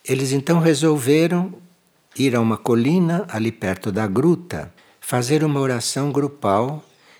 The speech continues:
em agradecimento pelo trabalho que tinha havido e que parece que foi muito positivo. E foram lá fazer um agradecimento por estar em Aurora.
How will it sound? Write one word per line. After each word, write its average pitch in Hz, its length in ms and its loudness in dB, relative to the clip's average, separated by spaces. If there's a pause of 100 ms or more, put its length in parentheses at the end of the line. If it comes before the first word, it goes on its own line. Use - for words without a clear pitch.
em 147 160 0
agradecimento 147 1040 0
pelo 123 260 -4
trabalho 117 520 -2
que - 100 -14
tinha 107 320 -4
havido 123 480 -2
e 127 60 -6
que - 180 -10
parece 113 420 -2
que - 120 -8
foi 107 200 -6
muito 117 300 -2
positivo. - 840 -8 (1000)
E 143 80 -2
foram 180 300 2
lá 147 220 2
fazer 135 260 -2
um 139 60 0
agradecimento 135 800 -2
por 156 180 -2
estar 147 400 -2
em 117 160 0
Aurora. 90 560 -4